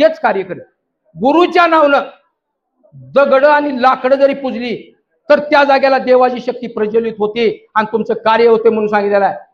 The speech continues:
एवढं गुरुला अधिकार दिलेले आहेत. हे माझ्या पदरचं बोलत आहे. स्वतः दत्त महाराजांनी सदोतीसाव्या अध्यायात गुरु शिष्याचा संवाद आहे, सत्तावीसाव्या अध्याय, सदोतीसाव्या अध्याय, सत्तावीसावे ओवे.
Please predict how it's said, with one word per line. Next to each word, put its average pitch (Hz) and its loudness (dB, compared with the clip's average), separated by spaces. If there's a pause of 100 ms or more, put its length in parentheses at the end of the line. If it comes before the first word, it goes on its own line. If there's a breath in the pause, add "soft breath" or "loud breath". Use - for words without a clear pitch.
एवढं 262 4
गुरुला 311 0
अधिकार 311 0
दिलेले 302 0
आहेत. 247 0 (580)
हे 269 -4
माझ्या 262 0
पदरचं 311 0
बोलत 294 2
आहे. - -4
स्वतः 254 0
दत्त 277 0
महाराजांनी 262 0
सदोतीसाव्या 247 -2
अध्यायात 233 0 (240)
गुरु 233 -6
शिष्याचा 233 -2
संवाद 220 0
आहे, 214 2
सत्तावीसाव्या 233 -2
अध्याय, 220 2
सदोतीसाव्या 240 -2
अध्याय, 208 2
सत्तावीसावे 311 0
ओवे. 226 2